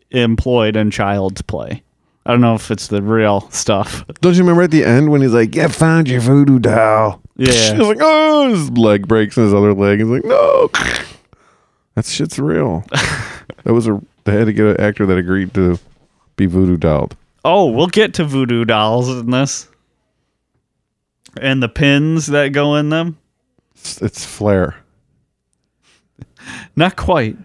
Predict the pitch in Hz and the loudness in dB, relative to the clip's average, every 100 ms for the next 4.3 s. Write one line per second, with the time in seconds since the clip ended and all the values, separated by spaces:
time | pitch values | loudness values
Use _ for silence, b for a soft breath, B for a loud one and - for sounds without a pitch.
0 | _ _ _ _ - 117 - 156 113 107 | _ _ _ _ -10 -10 -4 -2 -2 -6
1 | - - - 110 - 113 110 120 107 101 | -10 -12 -6 -6 0 0 0 -2 0 0
2 | 98 - - 95 - 98 95 98 101 98 | -2 -6 -6 -4 -6 -6 -2 -2 -2 -4
3 | 98 98 - - 95 90 90 87 82 - | -6 -8 -8 -4 -2 -2 -4 -6 -8 -6
4 | 80 73 | -6 -6